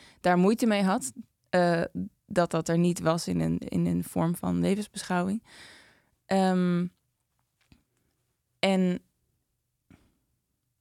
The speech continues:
eh, en wat zo mooi, ja, wat ik wel, wat, ja, wat zo mooi is aan, aan Bijbelse verhalen is, eh, dat daar dus ook heel veel over is nagedacht. Dus die,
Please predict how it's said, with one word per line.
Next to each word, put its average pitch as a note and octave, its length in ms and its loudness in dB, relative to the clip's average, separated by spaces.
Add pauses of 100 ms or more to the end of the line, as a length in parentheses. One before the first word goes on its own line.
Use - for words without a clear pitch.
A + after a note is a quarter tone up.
(720)
eh, D#3+ 600 -8 (840)
en F#3 140 2
wat G3+ 180 2
zo G3 180 2
mooi, G3 440 4
ja, F3+ 200 4
wat E3 160 2
ik F3+ 100 -6
wel, E3+ 300 2
wat, F3+ 160 -2
ja, F#3 260 -2
wat E3+ 140 -4
zo F3+ 100 0
mooi F3+ 200 2
is F3 100 -4
aan, E3+ 220 -2 (100)
aan F3 260 -2
Bijbelse E3+ 440 -2
verhalen E3 520 -2
is, - 300 -8 (420)
eh, D#3+ 320 -2 (1000)
dat F#3+ 220 2
daar F3+ 160 2
dus F#3+ 180 -2
ook F#3+ 120 2
heel G3 360 4
veel F#3 200 -4
over E3+ 220 -6
is D#3+ 80 -6
nagedacht. - 560 -4
Dus F3 120 -8
die, F#3 160 -6